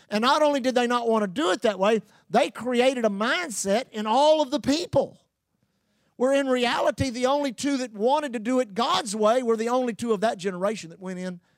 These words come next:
and possessed the promised land. Well, that shows you, you know, one thing you don't, that you really have to understand is you do not have time.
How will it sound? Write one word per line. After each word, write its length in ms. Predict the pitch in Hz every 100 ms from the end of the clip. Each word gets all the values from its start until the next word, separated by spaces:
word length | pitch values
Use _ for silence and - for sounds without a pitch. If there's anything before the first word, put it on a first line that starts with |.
| _
and 120 | 180
possessed 380 | 165 160 170 151
the 40 | 156
promised 440 | 175 233 170 -
land. 260 | 131 101 92 _ _ _ _ _ _ _
Well, 140 | 185
that 220 | 233 269
shows 320 | - 254 269 202
you, 120 | 220
you 160 | 233
know, 280 | 226 202 208 294
one 280 | 233 277 285
thing 200 | 349 330
you 120 | 320
don't, 240 | 302 277 262 _ -
that 100 | 220
you 180 | 233 226
really 320 | 214 285 359
have 220 | 349 320 -
to 80 |
understand 640 | 262 269 226 180 220 190 127 _ _ _ _ _ _ _ _ _ _ _ _
is 340 | 196 151 160
you 240 | 247 320 339
do 280 | 262 320
not 240 | 302 294 247
have 400 | 254 262 214 -
time. 460 | - 247 220 127